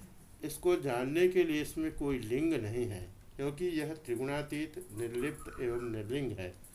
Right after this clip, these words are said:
अतएव अनुमान से इसकी सिद्धि नहीं हो सकती।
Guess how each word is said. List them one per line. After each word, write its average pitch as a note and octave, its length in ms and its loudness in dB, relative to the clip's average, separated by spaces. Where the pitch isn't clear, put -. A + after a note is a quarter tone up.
अतएव F#3 380 6
अनुमान C#3 420 2
से F3+ 140 4
इसकी D#3+ 360 0
सिद्धि B2 380 -4
नहीं A#2+ 240 -2
हो G#2 160 -2
सकती। F#2+ 460 -10